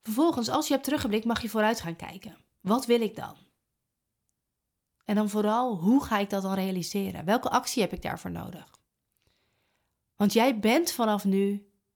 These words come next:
die succesvolle onderneemster. Dus welke actie zou ze nemen dan? Welke actie zou ze zetten? Wat is er nodig om jouw doelen te behalen?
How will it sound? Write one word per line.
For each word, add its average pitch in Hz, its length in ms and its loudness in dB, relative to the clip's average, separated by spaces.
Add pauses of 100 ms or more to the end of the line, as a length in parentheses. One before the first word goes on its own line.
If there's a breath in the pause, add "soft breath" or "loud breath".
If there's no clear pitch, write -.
die 202 140 -2
succesvolle 208 500 -2
onderneemster. 185 580 -4
Dus 185 140 -4
welke 254 280 4
actie 285 360 0
zou 240 160 4
ze 240 80 -2
nemen 233 320 0
dan? 165 180 -6
Welke 226 220 0
actie 277 260 -2
zou 226 180 -4
ze 214 100 -8
zetten? - 420 -8 (3750)
Wat 208 260 0
is 240 100 -4
er 240 120 2
nodig 262 440 2
om 247 520 0
jouw 208 180 2
doelen 214 220 -2
te 208 100 -6
behalen? 180 600 -6